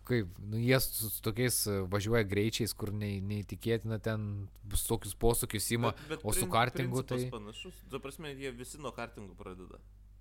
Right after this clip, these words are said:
Speaker 1: A ne?
Speaker 2: Jo.
Speaker 1: Nu, tai aš tada, reiškia, mano karjera kartingu jau yra užsirišus. Aš jau vieną kartą turėjau patirtį,
Speaker 2: Nes,
Speaker 1: žinau,
Speaker 2: ta prasme,
Speaker 1: su
Speaker 2: ir Formulės
Speaker 1: kartingais.
Speaker 2: vienas vairuotojai, jie pradeda nuo kartingo ir vis kyla aukštyn ir tada atsiduria ten, kur atsiduria.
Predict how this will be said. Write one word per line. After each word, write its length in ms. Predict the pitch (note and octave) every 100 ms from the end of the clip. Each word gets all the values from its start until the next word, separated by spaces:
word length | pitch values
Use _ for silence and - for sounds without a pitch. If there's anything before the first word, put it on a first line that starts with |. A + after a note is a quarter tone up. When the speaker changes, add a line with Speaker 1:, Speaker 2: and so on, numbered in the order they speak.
| - - -
Speaker 1:
A 160 | - F2+
ne? 140 | A2 D#3 - -
Speaker 2:
Jo. 200 | A#2 - - - - -
Speaker 1:
Nu, 160 | C3
tai 140 | - D3
aš 80 | -
tada, 240 | C#3 B2+ B2
reiškia, 420 | A#2 A#2+ - G#2+ G2 F#2 -
mano 420 | A2 G#2 A#2 A2
karjera 460 | G2 G#2+ G#2 A2 G#2+
kartingu 480 | G#2 G#2 - G#2+ G2
jau 140 | F#2+
yra 160 | G2 G2+
užsirišus. 560 | F2+ - F#2+ - G2 -
Aš 140 | - F4+
jau 160 | F#3+ F#3
vieną 220 | E3+ E3
kartą 380 | - - - - F3+ F3+
turėjau 320 | - C#3 C#3+ C3
patirtį, 480 | A#2+ A#2 G#2 F#2
Speaker 2:
Nes, 80 | G2
Speaker 1:
žinau, 220 | F#2 G2
Speaker 2:
ta 20 | G#2+
prasme, 240 | C3+ D#3
Speaker 1:
su 60 | C3+
Speaker 2:
ir 20 |
Formulės 220 | G#2 D3+
Speaker 1:
kartingais. 380 | G2+ F#2+ F#2 -
Speaker 2:
vienas 320 | E3+ D#3+ A2+
vairuotojai, 460 | A2 A2+ A#2 A2+ A#2
jie 120 | A2
pradeda 420 | G2+ A#2 A2 G2+ A2
nuo 80 | G#2+
kartingo 640 | - G2+ - A#2+ A2+ A#2
ir 220 | A2+ A2+
vis 220 | G#2 A2 -
kyla 340 | - A#2+ A2+ A2+
aukštyn 640 | G#2 G#2 - F#2+ G2+ G2+ G#2
ir 180 | G#2+ -
tada 260 | G2+ F#2+ F2+ - -
atsiduria 440 | F2+ - G2+ G2+
ten, 240 | F#2 G#2 G2
kur 160 | G#2+
atsiduria. 400 | G#2+ C#3 A2+ F2+